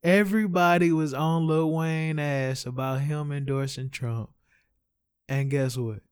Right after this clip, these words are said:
Wayne was thinking about his motherfucking <laughs> self. Lil Wayne got pardoned from his crimes.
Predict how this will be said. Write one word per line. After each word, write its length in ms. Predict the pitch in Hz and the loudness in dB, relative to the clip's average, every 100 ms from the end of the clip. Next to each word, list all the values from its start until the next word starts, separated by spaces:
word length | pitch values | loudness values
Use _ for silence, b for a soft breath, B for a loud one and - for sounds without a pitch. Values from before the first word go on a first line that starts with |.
| _ _ _ _ - | _ _ _ _ -2
Wayne 360 | 143 175 190 | 2 4 4
was 120 | 175 151 | 4 2
thinking 280 | 170 170 | 2 2
about 260 | 160 160 156 | 0 2 2
his 140 | 151 | 0
motherfucking 640 | 147 139 127 - 120 110 107 | 0 -2 -2 -4 -10 -10 -10
<laughs> 360 | - 143 - - | -2 -2 -2 -6
self. 340 | 151 - 123 | -6 -6 -10
Lil 380 | - 156 233 285 | 2 8 8 8
Wayne 360 | 254 247 247 247 | 2 2 0 0
got 480 | 226 220 214 208 196 | 2 4 4 0 -2
pardoned 840 | - 220 220 196 143 139 147 147 127 _ _ | 2 6 6 6 4 0 0 -2 -4 _ _
from 380 | - - 160 165 | -10 -2 0 2
his 200 | 165 160 | 0 -2
crimes. 1000 | - 180 151 120 113 113 123 120 - - | -2 -2 0 0 -2 -4 -6 -10 -16 -20